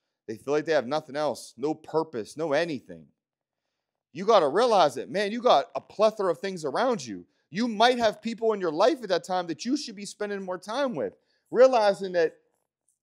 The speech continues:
those are your purposes, man. Creating a family, getting kids, whatever. Man, that's your purpose. That's what your purpose is. All the other external things, man, if you really reflect back on your life, that doesn't make a difference.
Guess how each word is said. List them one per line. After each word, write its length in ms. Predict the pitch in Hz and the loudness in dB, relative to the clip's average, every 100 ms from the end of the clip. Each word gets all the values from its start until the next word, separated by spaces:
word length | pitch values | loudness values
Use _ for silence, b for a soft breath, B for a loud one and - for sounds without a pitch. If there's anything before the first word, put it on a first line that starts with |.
| _ _ 120 | _ _ 2
those 400 | 202 302 320 226 | 6 8 6 2
are 60 | |
your 200 | 180 170 | 0 0
purposes, 560 | 143 160 143 120 - 101 | 0 -2 -4 -6 -14 -10
man. 300 | 139 202 220 _ _ | -6 -6 -8 _ _
Creating 420 | - 185 240 247 | -2 2 2 2
a 80 | 208 | -4
family, 680 | 170 208 262 277 180 110 92 _ _ _ _ | -4 0 4 4 2 -6 -10 _ _ _ _
getting 300 | - 240 220 | -6 -4 -4
kids, 480 | - 208 247 254 127 | 4 4 6 2 0
whatever. 680 | 139 233 226 320 269 131 85 _ _ | 2 4 4 2 2 -4 -6 _ _
Man, 260 | 185 254 208 | 2 2 4
that's 280 | 226 269 262 | 2 2 -2
your 100 | 208 | -6
purpose. 880 | - 240 349 220 117 90 - - _ _ _ _ _ _ - | -2 0 2 2 0 -2 -14 -18 _ _ _ _ _ _ 2
That's 300 | 285 311 277 | 8 8 8
what 120 | 226 | 0
your 120 | 208 | 0
purpose 460 | 196 185 - 135 - | 2 0 0 -6 -6
is. 380 | 101 78 - - _ _ _ _ _ _ _ _ _ _ _ _ _ _ _ _ _ _ _ | -8 -10 -18 -20 _ _ _ _ _ _ _ _ _ _ _ _ _ _ _ _ _ _ _
All 200 | 196 254 | 4 4
the 120 | 269 | 6
other 200 | 277 247 | 6 6
external 420 | 220 - 233 226 | 2 2 -2 -2
things, 400 | 208 240 262 240 | -4 -2 -2 -4
man, 200 | 185 214 | -6 -2
if 100 | 208 | -2
you 160 | 208 240 | -4 -6
really 220 | 254 233 | -6 -6
reflect 420 | 190 202 220 202 | -6 -4 -2 -2
back 240 | - 208 208 | 0 -2 -2
on 80 | 196 | -6
your 120 | 156 | -4
life, 300 | 190 285 214 | 2 2 0
that 200 | 233 233 | -6 -2
doesn't 360 | 247 202 180 | -2 -2 -8
make 220 | 165 233 175 | -6 -6 -6
a 60 | |
difference. 800 | 127 143 254 - 117 76 - - | -4 0 0 -2 -12 -14 -20 -20